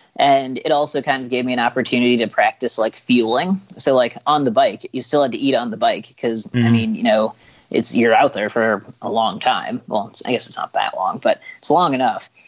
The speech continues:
Speaker 1: And so because of that, you had to get used to all of that and then still being able to eat while you're running, say, the half marathon after you've been out there for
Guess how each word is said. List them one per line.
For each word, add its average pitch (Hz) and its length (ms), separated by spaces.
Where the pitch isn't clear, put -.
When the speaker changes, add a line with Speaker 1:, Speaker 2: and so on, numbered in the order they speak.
Speaker 1:
And 139 220
so 139 280
because 160 300
of 135 40
that, 131 180
you 131 60
had 127 120
to 123 60
get 123 140
used 127 240
to 127 100
all 120 200
of 117 80
that 120 260
and 135 100
then 123 180
still 120 320
being 117 220
able 120 200
to - 160
eat 123 180
while 127 140
you're 120 160
running, 113 280
say, 123 220
the 120 120
half 113 280
marathon 113 480
after 113 240
you've 113 160
been 110 300
out 110 180
there 110 200
for 113 320